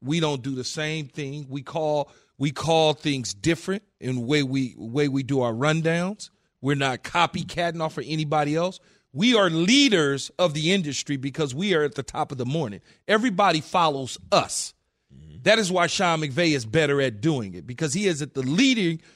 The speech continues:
Speaker 1: fro-, forefront of designing plays and doing it first, opposed to
Speaker 2: Okay.
Speaker 1: doing
Speaker 2: In
Speaker 1: it
Speaker 2: other words,
Speaker 1: fifth.
Speaker 2: okay, I understand what you're saying. You're, you're talking about everyone does the same thing,
Speaker 1: Yes.
Speaker 2: but there's an original, and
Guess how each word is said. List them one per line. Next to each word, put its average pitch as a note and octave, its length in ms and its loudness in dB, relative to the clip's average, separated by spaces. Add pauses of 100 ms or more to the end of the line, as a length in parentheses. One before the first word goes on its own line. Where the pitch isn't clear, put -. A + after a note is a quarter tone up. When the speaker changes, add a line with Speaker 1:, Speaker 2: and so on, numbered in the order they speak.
(100)
Speaker 1:
fro-, A3 280 4
forefront G3 800 2
of C3+ 200 -4 (200)
designing G3 640 2
plays C3+ 600 -2 (320)
and E3+ 200 -2
doing E3 320 2
it C3+ 100 -4
first, - 640 -4 (400)
opposed F#3+ 560 2
to F3+ 120 -4
Speaker 2:
Okay. - 100 -8
Speaker 1:
doing E3+ 260 0
Speaker 2:
In C#3 60 -2
Speaker 1:
it D3 40 2
Speaker 2:
other C#3 140 4
words, B2+ 180 2
Speaker 1:
fifth. C3 100 6
Speaker 2:
okay, C3+ 120 4
I A2+ 160 4
understand G#2 340 -2
what C#2 60 -12
you're E2 80 -10
saying. D#2 240 -14
You're, D3 260 0
you're D3 140 0
talking C3 400 0
about A2 360 2
everyone D3 460 0
does A#2 220 2
the G2 80 -6
same G#2+ 300 -2
thing, E2+ 340 -6 (180)
Speaker 1:
Yes. - 120 -10
Speaker 2:
but D3 120 2
there's D3+ 240 4
an B2+ 120 0
original, A2+ 840 2 (220)
and A#3+ 80 4